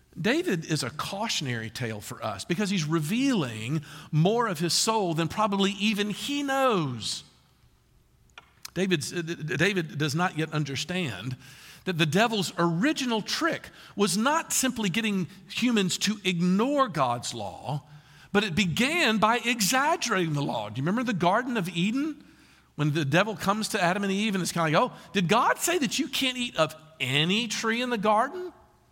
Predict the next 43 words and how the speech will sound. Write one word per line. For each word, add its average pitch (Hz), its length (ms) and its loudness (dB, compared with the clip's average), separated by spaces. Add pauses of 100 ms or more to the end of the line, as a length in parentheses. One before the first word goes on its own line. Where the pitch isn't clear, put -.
(440)
Which, 170 120 -6
of 151 60 -4
course, 180 240 -2
was 135 100 -4
a 117 60 -4
lie. 131 640 -2 (500)
God 233 220 6
said, 208 100 -2
"You 208 80 0
can 180 140 0
eat 196 100 4
anything 196 400 2
in 139 80 -2
the 131 100 -2
garden, 156 380 2
just 151 160 -4
stay 170 80 -2
away 175 220 2
from 175 100 -6
the 190 60 -2
tree 156 180 -2
of 156 80 -2
the 156 60 0
knowledge 147 320 0
of 135 80 -4
good 151 160 0
and 170 100 2
evil." 180 460 -2 (720)
But 120 140 -8
notice 220 200 0
what 294 120 -6
the 254 80 -2
devil 208 260 0
had 165 180 0
done. 156 360 2 (240)
The 151 80 -2
devil 170 320 2
started 233 400 0
to - 140 -4
erode 151 920 0 (320)
Adam 214 300 2
and 196 100 0
Eve's 185 420 2